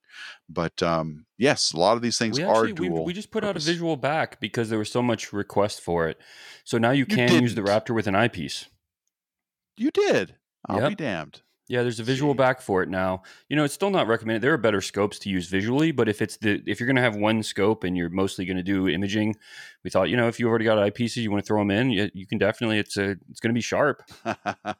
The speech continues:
Speaker 1: Yeah. Wow. I gotta, I, now I have to check this out. I did not know you did that. That's awesome. <laughs> Ian goes, "Tony, uh, Tony is internet famous in my book." Well, thank you, Ian. You are internet famous to me too. I miss
Speaker 2: <laughs>
Speaker 1: hanging out with you, man.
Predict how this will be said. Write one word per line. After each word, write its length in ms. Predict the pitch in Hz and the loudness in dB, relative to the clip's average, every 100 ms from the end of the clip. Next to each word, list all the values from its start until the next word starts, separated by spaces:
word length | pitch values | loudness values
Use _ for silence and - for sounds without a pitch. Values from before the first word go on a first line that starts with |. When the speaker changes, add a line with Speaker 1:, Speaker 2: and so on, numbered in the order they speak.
| 107 101 98 _ _ _ _ 185 214 156 98 | -12 -14 -18 _ _ _ _ -12 -10 -10 -8
Speaker 1:
Yeah. 380 | 95 101 98 92 | -2 0 0 -2
Wow. 300 | 98 113 120 | -2 2 4
I 100 | 101 | 2
gotta, 280 | 107 107 90 | 0 -2 -2
I, 120 | 69 90 90 | -10 -10 -2
now 220 | 127 123 | 2 2
I 100 | 92 | 2
have 160 | 92 - | -2 -8
to 80 | |
check 200 | - 85 | -8 -8
this 180 | - - | -8 -6
out. 220 | 85 76 73 | -4 -4 -6
I 40 | |
did 100 | 117 | -8
not 180 | 85 67 | -8 -10
know 80 | 80 | -10
you 140 | 110 | -10
did 200 | 139 220 | -10 -8
that. 200 | - - | -8 -8
That's 220 | 92 - | -10 -8
awesome. 300 | 110 151 - - _ - | -10 -10 -14 -16 _ -12
<laughs> 460 | 98 117 - 131 92 | -4 -4 -4 -8 0
Ian 280 | 92 90 | 4 4
goes, 320 | 87 85 85 - - - | 4 4 2 -4 -12 0
"Tony, 300 | 117 104 101 | 2 4 2
uh, 360 | 87 90 90 82 | 4 6 4 2
Tony 300 | - 101 95 | 2 4 6
is 140 | 85 90 | 4 4
internet 320 | 85 80 73 | 2 2 0
famous 360 | 85 80 78 78 | -2 -2 -8 -8
in 120 | 78 | -8
my 160 | 76 | -10
book." 320 | 80 76 - - | -8 -12 -12 -10
Well, 140 | 85 | -10
thank 300 | - 80 - | -8 -10 -10
you, 80 | - | -18
Ian. 380 | 73 76 73 76 _ - | -16 -14 -14 -16 _ -8
You 180 | 101 | 0
are 100 | 95 | 0
internet 300 | 85 82 78 | 0 -2 -6
famous 340 | - 78 82 - | -8 -10 -10 -14
to 100 | - | -14
me 100 | 78 - | -14 -14
too. 220 | 82 78 _ _ _ - - | -12 -12 _ _ _ -20 -6
I 60 | - | 0
miss 200 | 311 - | 0 0
Speaker 2:
<laughs> 60 | |
Speaker 1:
hanging 180 | 180 127 | 0 2
out 140 | 117 95 | 2 0
with 180 | 82 | -4
you, 80 | 76 | -6
man. 400 | 73 73 78 78 | -2 0 0 -4